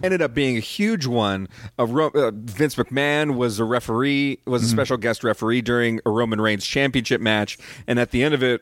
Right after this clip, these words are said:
Speaker 1: Roman Reigns finds out, or Vince McMahon declares that Roman Reigns is gonna defend the title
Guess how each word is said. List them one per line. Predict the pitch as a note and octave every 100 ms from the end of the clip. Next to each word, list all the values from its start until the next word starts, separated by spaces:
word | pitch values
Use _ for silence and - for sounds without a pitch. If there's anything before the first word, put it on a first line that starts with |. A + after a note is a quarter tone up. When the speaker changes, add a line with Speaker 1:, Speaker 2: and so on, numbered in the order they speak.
| -
Speaker 1:
Roman | A#2+ B2 B2 A#2+
Reigns | A#2 A2+ -
finds | A#2 A2 G#2
out, | A2 G#2+ G#2+ -
or | B2+ A2+
Vince | A#2+ B2+
McMahon | B2 A#2 A2+ G#2+
declares | - A#2 G#2+ G#2
that | A2+ G#2+ G#2 - - - - - _ _ _ _ _ -
Roman | C3+ C3 B2
Reigns | A#2+ A2+
is | G2+
gonna | G2+ A2+
defend | G#2 - A#2 A2
the |
title | A2 A#2 A2 G#2+